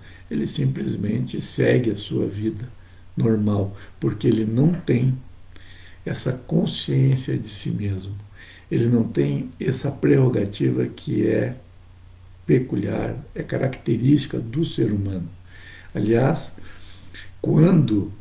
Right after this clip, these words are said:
o espírito emerge desse princípio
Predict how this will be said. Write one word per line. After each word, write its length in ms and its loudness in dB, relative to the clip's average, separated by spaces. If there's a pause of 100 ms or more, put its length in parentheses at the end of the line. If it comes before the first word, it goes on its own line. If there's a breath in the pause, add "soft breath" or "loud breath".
(260)
o 120 -2
espírito 920 2 (220)
emerge 880 4 (840 soft breath)
desse 640 0 (360)
princípio 1000 0